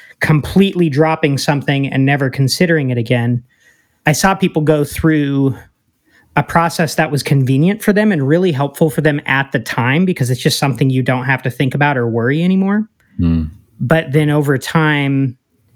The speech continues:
Speaker 1: you start to realize how that story was also helpful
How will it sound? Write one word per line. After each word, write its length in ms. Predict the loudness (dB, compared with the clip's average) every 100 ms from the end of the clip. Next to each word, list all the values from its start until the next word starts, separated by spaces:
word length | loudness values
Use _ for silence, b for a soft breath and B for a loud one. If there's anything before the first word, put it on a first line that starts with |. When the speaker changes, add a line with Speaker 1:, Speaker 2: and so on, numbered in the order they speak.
| _ _ -2
Speaker 1:
you 140 | 0
start 280 | 2 0 -2
to 120 | -2
realize 460 | 0 2 0 -2 -4
how 360 | -2 0 0 0
that 200 | -2 -4
story 460 | -2 0 0 0
was 240 | 0 -2 -2
also 420 | 0 0 0 0
helpful 640 | 0 -2 0 0 0 -6